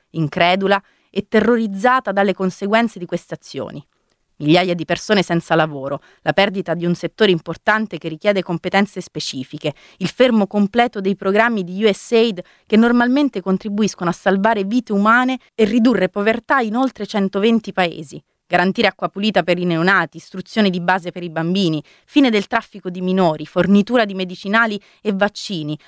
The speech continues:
aiuti umanitari in zone di conflitto o disastri naturali, monitoraggio delle malattie infettive come l'Ebola e l'influenza aviaria. I tentativi di Elon Musk di chiudere U S aid non solo sono illegali, ma sono anche fondamentalmente incompatibili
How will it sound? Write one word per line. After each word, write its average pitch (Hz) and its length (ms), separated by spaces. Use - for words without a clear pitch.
aiuti 220 380
umanitari 214 500
in 202 120
zone 226 200
di 190 100
conflitto 208 540
o 196 40
disastri 196 520
naturali, 143 600
monitoraggio 185 520
delle 175 180
malattie 175 380
infettive 175 640
come 170 200
l'Ebola 220 440
e 196 40
l'influenza 196 600
aviaria. 143 440
I - 100
tentativi 175 480
di 185 100
Elon 180 180
Musk 175 460
di 165 100
chiudere 190 300
U 180 200
S - 200
aid 185 340
non 196 140
solo 190 240
sono 156 240
illegali, 147 600
ma 185 80
sono 208 220
anche 240 260
fondamentalmente 220 800
incompatibili 190 800